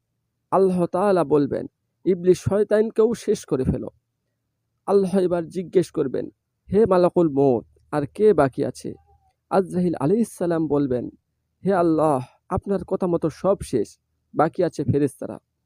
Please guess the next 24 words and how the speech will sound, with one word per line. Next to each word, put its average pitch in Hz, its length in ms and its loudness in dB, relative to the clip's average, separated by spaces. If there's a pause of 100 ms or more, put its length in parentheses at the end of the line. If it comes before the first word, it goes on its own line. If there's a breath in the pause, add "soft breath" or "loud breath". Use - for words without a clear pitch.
(380)
আল্লাহ 180 400 2
তাআলা 185 360 0
বলবেন, 147 420 -2 (400)
"যাও, 175 340 4 (240)
ফেরেশতারা 214 420 2
রূহ 175 360 2
কবজ 208 240 2
করে 165 200 0
ফেলো, 123 280 -2 (500)
তাদেরও 196 320 4
রূহ 165 260 0
কবজ 196 400 -2
হয়ে 143 160 0
যাবে।" 113 240 -4 (1120)
এবার 196 360 4
আল্লাহ 208 380 0
তাআলা 180 300 -2
বলবেন, 143 400 0 (420)
"হে 190 140 6
আজরাইল, 139 560 0 (240)
আর 196 200 -4
কে 208 160 0
বাকি 147 300 -2
আছে?" - 240 -8